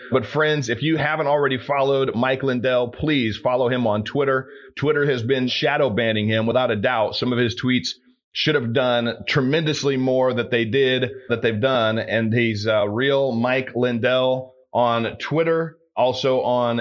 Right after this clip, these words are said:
Instagram. And yeah, he's somebody that needs, absolutely needs our support. We're so honored for what you're doing for all of us right now. So, Mike, let's, let's just talk a little bit about,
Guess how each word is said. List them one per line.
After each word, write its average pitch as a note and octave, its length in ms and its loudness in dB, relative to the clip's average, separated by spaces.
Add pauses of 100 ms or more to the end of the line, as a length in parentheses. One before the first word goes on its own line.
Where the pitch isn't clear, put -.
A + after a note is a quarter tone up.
Instagram. C#3 880 -2
And A#2 460 0
yeah, G#2+ 220 2
he's B2 180 -2
somebody B2 220 0
that A2 140 0
needs, A#2+ 600 -2
absolutely A#2 460 -2
needs A2+ 640 0
our A2+ 400 0
support. A#2 640 -2 (440)
We're A2 280 0
so B2 400 0
honored B2 420 0
for A2+ 160 -2
what A#2 220 0
you're A2+ 100 0
doing A2+ 500 0
for - 200 -4
all A2 180 0
of G#2 80 -4
us F#2+ 160 -4
right G2+ 160 0
now. G2+ 240 0
So, G#2 460 0 (440)
Mike, E3+ 300 -2
let's, G#3+ 420 -2
let's A#3 220 0
just G3+ 180 -2
talk E3 280 -2
a D3 40 0
little C#3+ 140 0
bit C3+ 100 0
about, B2+ 440 -2